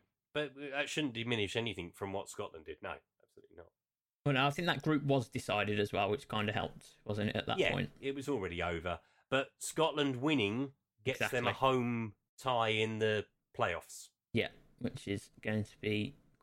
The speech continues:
Speaker 2: quite important.
Speaker 1: Yes. In the ground, I mean, Hampden on a night like that, that will be rocking up there. Yeah.
Speaker 2: Oh, abs-, absolutely. They'll, um, they'll get the crowd going for sure. But yeah,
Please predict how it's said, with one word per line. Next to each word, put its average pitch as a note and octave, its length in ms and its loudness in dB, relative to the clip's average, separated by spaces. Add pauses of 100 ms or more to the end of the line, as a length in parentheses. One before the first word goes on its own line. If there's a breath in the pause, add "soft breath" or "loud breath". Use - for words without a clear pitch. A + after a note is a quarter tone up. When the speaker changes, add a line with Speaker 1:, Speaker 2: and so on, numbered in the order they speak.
Speaker 2:
quite G#2 280 -2
important. G#2 540 -2 (400)
Speaker 1:
Yes. - 440 -8 (420)
In G#2 100 -6
the G2+ 60 -4
ground, A#2 280 0
I A2 40 0
mean, A2 320 2
Hampden A#2 600 2 (440)
on A#2 120 0
a G#2+ 100 2
night A#2 340 2
like G2+ 280 -2
that, G2+ 240 0 (380)
that G#2+ 140 -2 (100)
will F#2+ 180 -8
be F#2 120 -6 (140)
rocking G2 480 -6
up E2+ 160 -10
there. E2 160 -12 (680)
Yeah. A#2 120 -4
Speaker 2:
Oh, G#2+ 40 4
abs-, - 300 -4
absolutely. G2+ 640 0 (420)
They'll, G#2 200 2
um, G#2 240 0 (280)
they'll A2 120 2
get G#2 160 -2
the B2 60 -2
crowd G#2+ 300 2
going A2 300 2 (260)
for - 60 -6
sure. G#2 320 0 (400 soft breath)
But F#3 120 0
yeah, G3 180 2